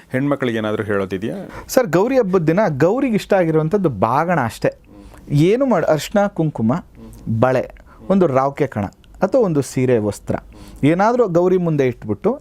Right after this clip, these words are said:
Speaker 2: ನಿಮ್ಗೆ ಇಷ್ಟ ಆಗಿರುವಂಥ ಸಿಹಿ ನೈವೇದ್ಯ. ಗೌರಿ ಮತ್ತು ಗಣಪತಿ ತುಂಬ ಸಿಂಪಲ್ ಸರ್ ಅವರು. ಆದ್ರೆ ನೀವು ಎಷ್ಟು ಸಿಂಪಲ್ ಆಗಿ ಪೂಜೆ ಮಾಡ್ತೀರೋ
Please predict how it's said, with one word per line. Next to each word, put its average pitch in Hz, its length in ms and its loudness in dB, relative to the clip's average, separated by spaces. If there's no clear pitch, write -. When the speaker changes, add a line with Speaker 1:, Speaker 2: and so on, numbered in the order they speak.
Speaker 2:
ನಿಮ್ಗೆ 170 200 2
ಇಷ್ಟ - 180 -2
ಆಗಿರುವಂಥ 156 400 0
ಸಿಹಿ 196 300 2
ನೈವೇದ್ಯ. 110 500 2
ಗೌರಿ 214 380 2
ಮತ್ತು 233 260 2
ಗಣಪತಿ 185 440 0
ತುಂಬ 190 240 2
ಸಿಂಪಲ್ 156 420 0
ಸರ್ 98 200 -2
ಅವರು. 117 400 -8
ಆದ್ರೆ 208 200 2
ನೀವು 196 160 2
ಎಷ್ಟು 165 280 0
ಸಿಂಪಲ್ 214 380 0
ಆಗಿ 202 140 -2
ಪೂಜೆ 170 180 2
ಮಾಡ್ತೀರೋ 127 400 0